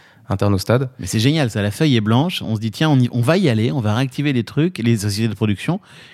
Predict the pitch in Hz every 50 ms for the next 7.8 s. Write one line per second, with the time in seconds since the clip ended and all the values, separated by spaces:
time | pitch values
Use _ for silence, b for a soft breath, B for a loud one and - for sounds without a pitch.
0 | B B _ 139 160 185 175 - 143 - - 139 147 139 127 113 113 113 123 156
1 | 180 147 - 123 117 117 107 - 139 156 135 117 - 120 107 104 113 123 131 127
2 | - 117 - 113 - 117 110 - 113 101 - 127 117 113 101 104 92 - - -
3 | - - - - - - - - - 127 113 - - 113 110 110 120 139 143 -
4 | - 107 107 107 107 110 113 117 117 113 104 104 110 113 113 104 113 123 127 131
5 | b b b b _ - 127 - 110 104 110 110 - 113 104 - - - - 120
6 | 120 117 - - 113 - 110 107 - 113 113 107 101 95 92 92 92 95 92 104
7 | 123 131 117 104 - - 107 101 - - 101 101 - - - 110